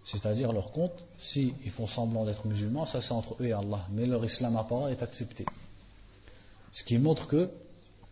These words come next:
la mission du prophète, c'était jusqu'à ce que les gens fassent cette shahada. وثبت في الصحيح أي-، أيضًا عن النبي صلى الله عليه وسلم قال: "من قال لا إله إلا الله وكفر بما يعبد من دون الله حرم ماله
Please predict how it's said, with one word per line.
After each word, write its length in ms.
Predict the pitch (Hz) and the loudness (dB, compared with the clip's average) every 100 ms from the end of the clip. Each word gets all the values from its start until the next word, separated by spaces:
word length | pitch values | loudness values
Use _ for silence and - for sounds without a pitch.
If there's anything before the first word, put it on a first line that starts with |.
| - | 0
la 120 | 110 | 4
mission 320 | 131 127 123 | 4 4 2
du 80 | 110 | 2
prophète, 380 | - 104 151 156 | 0 -2 0 0
c'était 420 | - 101 131 165 - | 0 -2 -2 -4 -4
jusqu'à 380 | 98 131 - 123 | -2 -2 0 -2
ce 80 | - | -2
que 120 | 113 | 0
les 160 | 110 104 | 2 2
gens 220 | 123 143 | 2 0
fassent 360 | - 143 - | 0 0 0
cette 160 | - 110 | -4 -2
shahada. 600 | - 110 101 107 101 107 - - - - - - - - - - - 117 | 0 2 2 2 2 0 -2 -16 -18 -20 -20 -20 -20 -20 -20 -18 -4 0
وثبت 420 | 113 160 147 143 | 6 8 8 6
في 120 | 131 | 4
الصحيح 520 | 127 - 127 143 131 | 2 4 2 2 0
أي-، 300 | 127 113 131 131 | 2 4 2 2
أيضًا 340 | 127 135 117 123 - - | 2 4 4 2 0 -2
عن 160 | 117 | 2
النبي 340 | 120 117 120 131 | 4 4 4 2
صلى 240 | - 110 | 2 2
الله 220 | 110 120 | 4 4
عليه 140 | 117 107 | 2 2
وسلم 440 | - 117 107 98 | 0 0 2 0
قال: 320 | 95 117 117 - - - - - - 117 | 2 2 2 0 -14 -20 -20 -20 -6 2
"من 180 | 117 | 4
قال 280 | 117 139 135 | 6 10 10
لا 340 | 123 120 131 127 | 10 8 8 6
إله 400 | 120 123 120 120 | 6 6 4 2
إلا 180 | 120 | 2
الله 340 | 107 104 98 90 - | 2 4 2 0 -2
وكفر 480 | 107 - 135 123 110 | -2 2 0 2 4
بما 320 | 107 110 104 | 4 4 4
يعبد 400 | 117 127 110 107 | 4 4 2 2
من 240 | 104 104 101 | 2 2 2
دون 220 | 113 107 | 2 2
الله 460 | 107 120 120 139 156 - - | 2 4 4 2 -2 -10 -18
حرم 500 | - 135 131 123 113 | 0 4 6 6 6
ماله 360 | 113 123 113 107 | 6 4 4 2